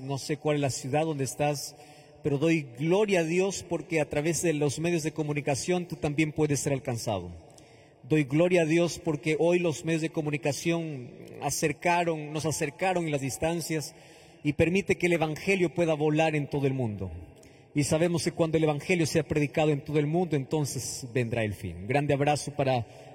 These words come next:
ti que estás siguiendo esa transmisión y gracias allí por acompañarnos. Vamos a abrir la palabra de Dios y hoy vamos a recordar uno de los, o de las oraciones,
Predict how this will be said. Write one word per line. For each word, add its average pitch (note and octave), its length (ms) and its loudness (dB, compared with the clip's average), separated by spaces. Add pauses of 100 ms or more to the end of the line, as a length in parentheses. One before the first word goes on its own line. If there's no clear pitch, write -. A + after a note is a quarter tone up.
(160)
ti E3 140 4
que - 80 0
estás D3 240 0
siguiendo C#3+ 360 0
esa C#3 120 0
transmisión C3+ 680 0 (500)
y B2 140 -4
gracias D3 500 2
allí C#3 220 0
por C3+ 160 0
acompañarnos. G#2 760 -6 (560)
Vamos A3+ 240 2
a A3+ 40 6
abrir G#3+ 160 4
la G3+ 100 4
palabra F#3 320 2
de E3+ 140 2
Dios - 580 0 (840)
y D#3+ 120 4
hoy G3+ 100 6
vamos G#3 520 0
a D#3 440 0 (1120)
recordar F3+ 800 2
uno G3+ 260 0
de F#3 140 0
los, F3 460 -4
o D#3 100 -2
de D#3 140 0
las D3 200 -2
oraciones, F3+ 840 -2